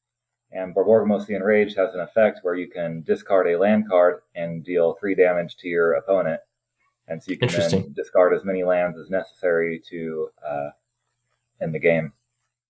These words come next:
Speaker 2: Nice. So that's how the deck works, and it's pretty efficient. And the the bug on M T G O currently stops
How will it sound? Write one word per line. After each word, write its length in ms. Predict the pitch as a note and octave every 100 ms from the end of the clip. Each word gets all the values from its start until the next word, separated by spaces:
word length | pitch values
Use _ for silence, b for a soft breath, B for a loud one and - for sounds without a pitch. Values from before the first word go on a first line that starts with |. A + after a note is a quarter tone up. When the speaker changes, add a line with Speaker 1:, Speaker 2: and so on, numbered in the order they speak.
| _
Speaker 2:
Nice. 300 | A2 G2+ F#2+
So 540 | - G#2+ F#2+ F#2+ - _ _ _ _ _ _ _ _
that's 200 | G#2 G2+
how 140 | A2 G2
the 100 | G2
deck 220 | F#2 -
works, 420 | G#2 G2+ G#2 -
and 460 | - G2 F#2+ F#2+ - b b b -
it's 180 | - _ _ _
pretty 340 | - C3 A2+ G#2
efficient. 480 | G2 A2 - A2+ A2 -
And 380 | G#2 F#2+ F#2 - - _
the 480 | G#2 G2 F#2 F#2 G#2+ _ _ b b b b _
the 120 | - F#2
bug 300 | C3 C#3 A#2
on 120 | G#2+
M 120 | G2+
T 140 | G2+ G2+
G 140 | G#2
O 120 | G#2
currently 580 | G#2 A2+ G2+ A2+ G#2 -
stops 500 | - G#2+ G2+ G2+ -